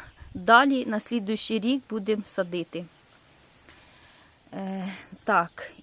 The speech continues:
і ще, і ще у нас, ну, я не знаю, казали, що це не Пікасо. У нас на неї кажуть Пікасо, може, і не Пікасо, ну, здається, що це вона.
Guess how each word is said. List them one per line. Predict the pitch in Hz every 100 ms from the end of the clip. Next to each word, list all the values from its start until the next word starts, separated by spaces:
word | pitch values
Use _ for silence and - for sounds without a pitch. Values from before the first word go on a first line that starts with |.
| _
і | 254 330
ще, | 311 - 294 277 226
і | 226
ще | 226 - 294 349
у | 339 247
нас, | 233 269 - - - - _ -
ну, | 311 403
я | 277 320
не | 294
знаю, | 240 220 196 185 170 - -
казали, | 240 302 349 294
що | 254
це | 262 277
не | 254
Пікасо. | 247 240 233 - 190
У | 175 180 196
нас | 285 440 -
на | 262
неї | 262 311 269
кажуть | 254 262 226
Пікасо, | - 233 214 196 170 151
може, | 185 302 311
і | 262
не | 240
Пікасо, | 240 214 214 - 185
ну, | 175 214 240
здається, | 240 339 403 - 285
що | 240
це | - 262
вона. | 220 185 170